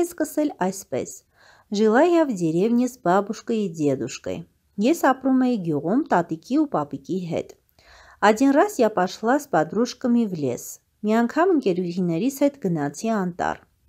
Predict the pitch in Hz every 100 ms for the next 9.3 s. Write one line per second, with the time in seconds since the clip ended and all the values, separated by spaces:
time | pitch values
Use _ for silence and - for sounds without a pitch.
0 | - 196 254 269 - 135 160 214 _ _
1 | - 185 180 139 131 123 151 220 _ _
2 | _ _ _ _ _ _ 196 214 202 285
3 | 339 359 240 160 156 - - 123 170 -
4 | _ 190 190 180 160 151 147 - 254 294
5 | 226 208 190 139 110 - _ _ _ -
6 | _ _ 254 262 392 403 220 202 170 165
7 | 170 180 170 165 165 - 330 403 - -
8 | - 160 170 226 277 285 285 269 202 160
9 | - - 98